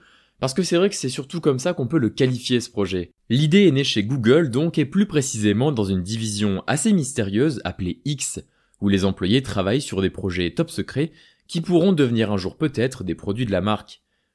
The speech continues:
Parmi eux, on trouve notamment Waymo, j'en parlais récemment dans l'épisode intitulé Pourquoi n'y a-t-il pas encore de voitures autonomes sur nos routes, en date du vingt-huit juin dernier.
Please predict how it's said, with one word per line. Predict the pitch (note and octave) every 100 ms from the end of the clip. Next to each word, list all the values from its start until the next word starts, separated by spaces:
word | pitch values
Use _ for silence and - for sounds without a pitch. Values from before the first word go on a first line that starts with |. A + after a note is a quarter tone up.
| _
Parmi | B2 A2 G#2
eux, | G2 C#3+
on | B2
trouve | G#2+ G2+
notamment | G#2+ G2+ G2 F#2
Waymo, | F#2 C3+ B2 B2 E3+ - _ _
j'en | G2+ D#3
parlais | E3 E3+
récemment | C#3+ A#2 G#2+ G#2+ C3
dans | A2+
l'épisode | G2+ - G2+ G2
intitulé | F#2 F#2+ - F#2+ F2+
Pourquoi | - C#3 C3 C#3+
n'y |
a-t-il | G#2+ - G2
pas | D3
encore | C3 C3+ B2+
de |
voitures | F#2 F#2+ G2 F#2
autonomes | F#2+ F#2 E2+ E2+
sur | C#3
nos | A#2
routes, | F2 B2+ - _ _ _
en | -
date | G2 A2+
du | F#2+
vingt-huit | F2 A2 -
juin | F#2+ A#2+
dernier. | A#2 G#2+ G2 D#2+